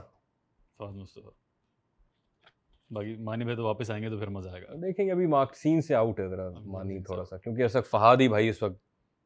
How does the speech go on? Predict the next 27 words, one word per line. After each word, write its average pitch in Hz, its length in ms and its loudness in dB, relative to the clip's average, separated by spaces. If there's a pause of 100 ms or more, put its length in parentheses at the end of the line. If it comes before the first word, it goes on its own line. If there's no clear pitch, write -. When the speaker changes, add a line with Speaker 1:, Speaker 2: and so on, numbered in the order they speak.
(320)
Speaker 2:
छाया 85 260 -4
हुआ 90 120 -2
है 90 40 -4
Speaker 1:
छाया 110 140 0
Speaker 2:
इस 95 80 -6
Speaker 1:
हुआ 90 80 -12
Speaker 2:
वक्त। - 180 -20
Speaker 1:
है, - 60 -20
Speaker 2:
हाँ। - 100 -20
Speaker 1:
no 110 300 -8
doubt। - 260 -16 (2000)
पाकिस्तान 123 420 -4
की 135 100 -8
सबसे 131 260 -6
बड़ी 123 160 0
होस्ट, 107 420 -6 (600)
शाइस्ता 107 460 -4
लोधी, 117 400 -6 (520)
ना-, 104 400 -4 (440)
नादिया 104 360 -2
खान, 120 300 -6 (500)
सनम 117 400 -4
जंग, 113 300 -6 (420)
सनम 110 380 -6
बलोच, 110 580 -6 (600)
निदा 110 320 -2
यासिर, 107 500 -4